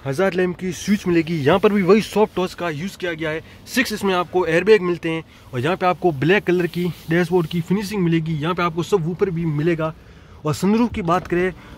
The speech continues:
तो इस गाड़ी में आपको पूरी panoramic sunroof मिल जाती है, यहाँ से आप इस sunroof को open भी कर सकते हैं। पूरी आपको पैनोरामिक roof इस गाड़ी में मिल जाती है।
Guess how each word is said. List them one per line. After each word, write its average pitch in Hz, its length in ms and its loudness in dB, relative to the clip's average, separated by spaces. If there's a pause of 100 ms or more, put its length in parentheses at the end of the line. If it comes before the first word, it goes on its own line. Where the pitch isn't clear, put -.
तो 165 60 2
इस 143 80 0
गाड़ी 165 200 4
में 196 100 6
आपको 175 220 0
पूरी 202 240 0
panoramic 190 460 4
sunroof 220 380 2
मिल 180 80 2
जाती 165 280 0
है, 165 160 -2 (1700)
यहाँ 175 160 4
से 196 120 2
आप 175 80 2
इस 160 140 -6
sunroof 185 280 0
को 165 240 0
open 180 260 0
भी 170 160 -2
कर 180 160 -2
सकते 165 240 -4
हैं। 160 100 2
पूरी 214 220 2
आपको 185 280 4
पैनोरामिक 185 500 4
roof - 880 -8
इस 143 140 -6
गाड़ी 180 180 2
में 180 240 2
मिल 165 280 2
जाती 170 320 0
है। 156 120 -4